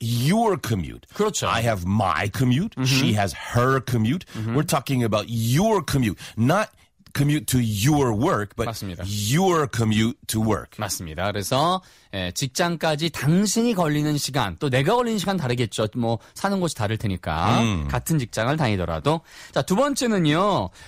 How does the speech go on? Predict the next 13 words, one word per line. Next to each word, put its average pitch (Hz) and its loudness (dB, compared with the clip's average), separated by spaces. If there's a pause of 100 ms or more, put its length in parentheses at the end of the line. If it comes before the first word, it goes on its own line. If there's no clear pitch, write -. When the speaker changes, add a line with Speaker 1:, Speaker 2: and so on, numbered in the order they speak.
(160)
Speaker 2:
비행 226 2
시간이 294 0
얼마나 202 2
되나요? 196 0
이거 202 0
어렵지 202 0
않습니다. 147 0
그냥 180 0
the 135 -2
flight이라는 233 -2
단어 139 0
쓰시면 135 -4
되겠어요. 85 -4